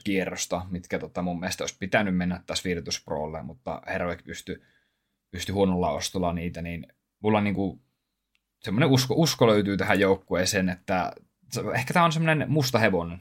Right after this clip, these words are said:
Vois sanoa näin, että jos mä sanon, että Heroic on top neljässä, niin sitä voi pitää kyllä yllätyksenä, jos se on top neljässä.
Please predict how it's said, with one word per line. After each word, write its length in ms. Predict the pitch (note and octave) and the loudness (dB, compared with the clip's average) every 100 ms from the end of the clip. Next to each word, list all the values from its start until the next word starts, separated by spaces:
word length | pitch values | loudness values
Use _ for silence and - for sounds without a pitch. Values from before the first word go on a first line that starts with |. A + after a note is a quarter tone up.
| - | -4
Vois 180 | G2 - | -2 2
sanoa 180 | A2 | 2
näin, 220 | G#2 G#2 G#2 | 4 2 2
että 60 | |
jos 80 | F#2 | 0
mä 80 | A2 | 0
sanon, 180 | A2 G2+ | 0 -2
että 220 | F#2+ F#2 _ _ | -2 -8 _ _
Heroic 340 | G#2+ G#2+ G2+ F#2 | 4 4 4 2
on 120 | F#2+ | 0
top 160 | G2 | 0
neljässä, 540 | G#2+ G2+ F#2 F2 - E2+ | 2 2 2 0 -2 -4
niin 300 | F2 F2 - _ _ _ | -6 -8 -12 _ _ _
sitä 200 | - G2 | 0 2
voi 120 | G2 | 4
pitää 200 | G2 F#2 | 2 0
kyllä 180 | - G2+ | 2 4
yllätyksenä, 580 | A2+ G#2+ F2+ E2+ F2+ E2 | 6 6 4 -2 -4 -2
jos 160 | E2 | -2
se 60 | F2+ | 0
on 160 | F#2 | -2
top 140 | D#2+ - | -4 -8
neljässä. 440 | C2 C2 - - | -12 -10 -8 -8